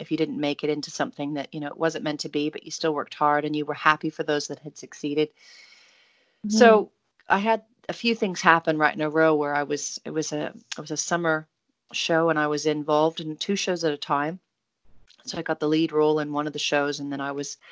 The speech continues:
Speaker 1: asked to be in a high school production playing a little girl. I was playing Amaryllis in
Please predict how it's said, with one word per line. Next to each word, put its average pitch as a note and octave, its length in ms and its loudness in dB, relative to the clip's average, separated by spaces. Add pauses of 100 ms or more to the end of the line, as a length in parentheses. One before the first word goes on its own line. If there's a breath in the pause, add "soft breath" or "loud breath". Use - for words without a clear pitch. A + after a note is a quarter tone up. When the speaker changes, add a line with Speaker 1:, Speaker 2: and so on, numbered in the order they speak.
(220 soft breath)
Speaker 1:
asked - 320 -2
to E3+ 40 -6
be D3+ 160 -2
in D3 60 -2
a D3 80 -2
high C#3+ 160 0
school D3+ 220 -4
production D3+ 560 -2 (240)
playing E3+ 240 4
a D#3 40 2
little D3+ 160 2
girl. D#3+ 440 2
I E3 60 -6
was D3+ 100 -8
playing C#3+ 260 -4
Amaryllis C#3+ 580 -4
in D3+ 240 -10